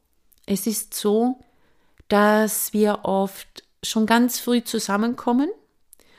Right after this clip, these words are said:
oder auch später, egal, aber auf jeden Fall kann es passieren, dass wir Beziehungen führen, die oberflächlich sind, wo ihr nicht drüber redet,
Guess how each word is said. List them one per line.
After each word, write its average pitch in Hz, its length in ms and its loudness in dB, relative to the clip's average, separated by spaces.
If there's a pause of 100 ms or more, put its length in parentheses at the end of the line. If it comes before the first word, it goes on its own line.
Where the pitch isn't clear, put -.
(300)
oder 180 260 -2
auch 190 140 -2
später, 240 500 2
egal, 220 440 0
aber 208 320 0
auf - 200 -8
jeden 233 300 0
Fall 214 380 2 (100)
kann 214 420 -2
es - 220 -6
passieren, 233 600 -2 (680)
dass 202 380 0
wir 208 180 4
Beziehungen 277 680 0
führen, 254 580 4 (460)
die - 140 -2
oberflächlich 247 800 2
sind, - 440 -12 (760)
wo 247 640 8 (100)
ihr 247 280 4
nicht 254 580 2
drüber 240 480 6
redet, 214 480 4